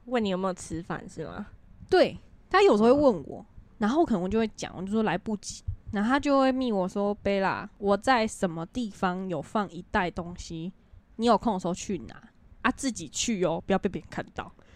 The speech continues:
Speaker 1: 为什么不能被别人看到？
Speaker 2: 我也不知道。
Speaker 1: 哦，
Speaker 2: 那时候，然后我就会偷偷摸摸的一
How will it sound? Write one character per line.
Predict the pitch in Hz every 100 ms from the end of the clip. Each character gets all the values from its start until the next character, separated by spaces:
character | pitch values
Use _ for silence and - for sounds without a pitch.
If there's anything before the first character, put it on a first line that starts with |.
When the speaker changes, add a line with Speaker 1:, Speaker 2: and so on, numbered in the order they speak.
| - -
Speaker 1:
为 | 349
什 | 302
么 | 285
不 | 240
能 | 202
被 | 202
别 | 196 -
人 | -
看 | 185 -
到？ | - -
Speaker 2:
我 | 359
也 | 302
不 | 247
知 | 269 233 214
道。 | 233 - -
Speaker 1:
哦， | - - -
Speaker 2:
那 | 269
时 | - 214 196
候， | 226 202 - - -
然 | 285
后 | 277 440
我 |
就 | 240 285
会 |
偷 | 285 - 240
偷 | - 226
摸 | 214 208 196
摸 | 196 190
的 | 156
一 | 170